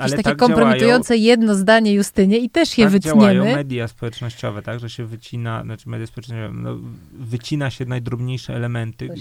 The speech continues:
Speaker 2: wrzuca
Speaker 1: zgadza.
Speaker 2: bez kontekstu i później to się samo kręci, tak? I na tym po-, od-, mówiliśmy o tym.
Speaker 1: Tak działają w ogóle dzisiaj media, takie masowe. Na szczęście Pismo jest takim medium myślącym i dla ludzi myślących, więc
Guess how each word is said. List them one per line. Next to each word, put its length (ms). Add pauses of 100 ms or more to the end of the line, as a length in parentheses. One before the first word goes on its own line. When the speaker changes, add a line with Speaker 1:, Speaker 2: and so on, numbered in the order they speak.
Speaker 2:
wrzuca 80
Speaker 1:
zgadza. 300
Speaker 2:
bez 160
kontekstu 600
i 100
później 320
to 120
się 120
samo 240
kręci, 380
tak? 260
I 20
na 100
tym 140
po-, 260
od-, 100
mówiliśmy 460
o 60
tym. 160 (340)
Speaker 1:
Tak 160
działają 360
w 60
ogóle 200
dzisiaj 280
media, 520
takie 260
masowe. 460
Na 100
szczęście 360
Pismo 300
jest 140
takim 320
medium 340
myślącym 580
i 40
dla 120
ludzi 240
myślących, 500
więc 280